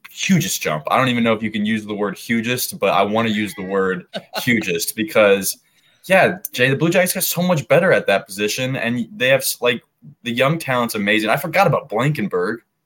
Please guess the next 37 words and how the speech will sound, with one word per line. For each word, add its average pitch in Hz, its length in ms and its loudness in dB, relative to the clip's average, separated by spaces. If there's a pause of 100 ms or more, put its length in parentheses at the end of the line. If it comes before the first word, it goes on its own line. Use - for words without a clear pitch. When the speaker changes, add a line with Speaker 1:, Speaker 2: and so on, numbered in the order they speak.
(140)
Speaker 1:
I 151 40 -6
forgot 233 240 4
about 113 200 6
Nick 92 180 -4
Blankenburg 82 500 -4
just - 220 -6
now. 78 160 -4
Speaker 2:
Yeah. - 140 -6
Speaker 1:
I 127 80 0
forgot 190 240 4
about 185 220 6
Adam 185 200 2
Boqvist. - 920 0
You 160 100 -2
can't 220 240 0
forget 107 220 -2
about 87 280 -2
those 87 200 -6
guys 101 320 -2
because 139 500 -2 (360)
they're 131 140 0
part 151 300 0
of 147 80 0
the 139 80 0
depth 113 400 0
of 98 100 -6
what 104 220 -4
is 104 120 -6
such - 300 -4
a 110 60 -6
good 101 340 -8
unit. 104 480 -4 (480)
And, 110 580 0 (200)
uh, 101 380 4 (100)
yeah, 131 340 -2
Werenski 113 480 0
back, 117 320 4